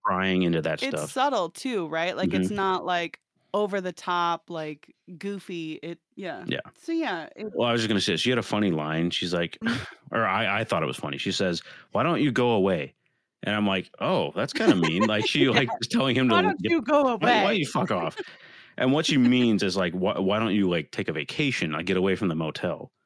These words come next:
Speaker 2: Yeah.
Speaker 1: And he's like, "Oh, I love my mother. I can't, I, I can't do that. I can't let, like, leave her."
Speaker 2: I couldn't do that, yeah.
Speaker 1: He also says he loves his mother, but hates what she has become,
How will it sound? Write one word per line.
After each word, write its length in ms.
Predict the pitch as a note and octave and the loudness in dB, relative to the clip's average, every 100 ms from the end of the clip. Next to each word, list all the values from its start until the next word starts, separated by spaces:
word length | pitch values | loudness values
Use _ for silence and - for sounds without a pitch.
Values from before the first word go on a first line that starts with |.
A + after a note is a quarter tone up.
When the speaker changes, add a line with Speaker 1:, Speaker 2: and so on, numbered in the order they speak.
| _ _ _ | _ _ _
Speaker 2:
Yeah. 400 | G#3 F#3 D3 C#3+ - - | -8 -6 -4 -8 -14 -4
Speaker 1:
And 120 | F#3 | -2
he's 220 | G#2 F#2+ | 0 0
like, 140 | G2 F2 | 0 -4
"Oh, 220 | G2+ F#2 | -4 -6
I 100 | F#2 | -4
love 220 | F2 F#2 E2 | -2 -2 -2
my 100 | D#2+ | 0
mother. 520 | F#2+ C3 C3+ C3+ B2+ | 0 2 0 0 0
I 120 | F2+ | -2
can't, 440 | - - G#2 G2+ - _ _ - - | -4 -2 0 0 -4 _ _ -20 -12
I, 100 | - - | -10 -6
I 120 | F2 | -6
can't 380 | - A2 G#2 D#2+ | -4 -2 -2 0
do 140 | F2 | -2
that. 160 | D2+ D2+ | -2 -4
I 60 | |
can't 240 | D#2 F2+ F2 | -4 -4 -2
let, 240 | E2 - | -4 -4
like, 260 | D#2 D#2 D2+ | -4 -6 -4
leave 260 | E2+ E2 | -2 -2
her." 320 | D#2 - - _ _ | -2 -8 -12 _ _
Speaker 2:
I 100 | D#3+ | -12
couldn't 320 | F3 E3+ D3+ C3 | -10 -10 -10 -10
do 140 | G#2+ | -10
that, 160 | E2 G#2 | -10 -8
yeah. 280 | E3+ F2+ F#2+ | -6 -8 -2
Speaker 1:
He 80 | |
also 240 | B2+ G3 G#3+ | 0 0 0
says 360 | G3 B2+ G#2+ - - _ | 0 0 0 -4 -16 _
he 140 | - | -2
loves 280 | A2 G#2+ D3 | 2 2 2
his 120 | E3+ | 0
mother, 440 | C#3+ A2+ G#2+ G#2+ A2+ | 2 2 0 -2 -2
but 140 | G2+ F2+ | -4 -4
hates 380 | - A2+ A#2 | 0 -2 0
what 140 | G2+ F#2 | -2 -2
she 180 | - F#2+ | -2 -2
has 120 | D#2+ | -2
become, 560 | - - G2+ D2+ - | -4 -4 -4 -4 -8